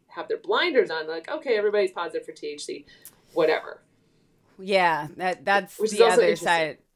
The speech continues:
Speaker 2: the other side of the issue, right? And again, like, I can't emphasize this enough. Like, I do not think recreational cannabis use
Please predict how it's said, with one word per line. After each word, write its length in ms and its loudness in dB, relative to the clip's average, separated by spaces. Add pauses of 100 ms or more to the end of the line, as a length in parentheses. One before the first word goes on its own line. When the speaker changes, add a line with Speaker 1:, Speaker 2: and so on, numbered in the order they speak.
Speaker 2:
the 280 2
other 260 4
side 360 4
of 140 -2
the 160 -6
issue, 500 -8
right? 360 -4
And 340 -6
again, 460 -2
like, 220 -6
I 100 -4
can't 320 -6
emphasize 440 -6
this 180 -12
enough. 340 -6
Like, 260 -4
I 160 -2
do 340 -8
not 280 -4
think 280 -6
recreational 840 -6
cannabis 520 -10
use 380 -14